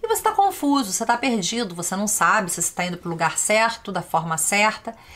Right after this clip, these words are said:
E tá tudo bem não saber, tá? É a hora de não saber. Então, esse ano, segura a onda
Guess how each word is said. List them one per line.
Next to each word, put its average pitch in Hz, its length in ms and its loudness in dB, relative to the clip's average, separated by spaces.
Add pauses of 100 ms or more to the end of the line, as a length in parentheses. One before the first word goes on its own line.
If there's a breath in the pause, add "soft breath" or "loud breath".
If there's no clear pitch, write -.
(300 loud breath)
E 370 60 -6
tá 370 160 2
tudo 294 180 -4
bem 285 200 0
não 320 120 -6
saber, 302 480 -2 (560)
tá? 226 380 2
É 330 160 6
a 311 80 6
hora 285 260 4
de 269 140 -2
não 277 160 0
saber. 311 420 -2 (680 loud breath)
Então, 226 520 2
esse 359 420 2
ano, 269 300 4
segura 269 560 0
a 359 60 4
onda 220 760 2